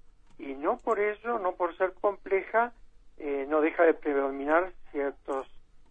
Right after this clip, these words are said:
aspectos y ciertos, eh, ciertos valores, pero, este, tenemos que saber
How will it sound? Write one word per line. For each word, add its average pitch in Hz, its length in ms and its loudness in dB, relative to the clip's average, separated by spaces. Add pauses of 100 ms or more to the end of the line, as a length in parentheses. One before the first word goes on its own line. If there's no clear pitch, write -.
aspectos 151 540 -6
y 127 40 -12 (120)
ciertos, 131 520 -8 (760)
eh, - 100 -20 (160)
ciertos - 360 -10
valores, 156 500 6 (520)
pero, 127 580 -2
este, - 580 -14 (520)
tenemos 147 360 -6
que 147 640 -4
saber 151 380 6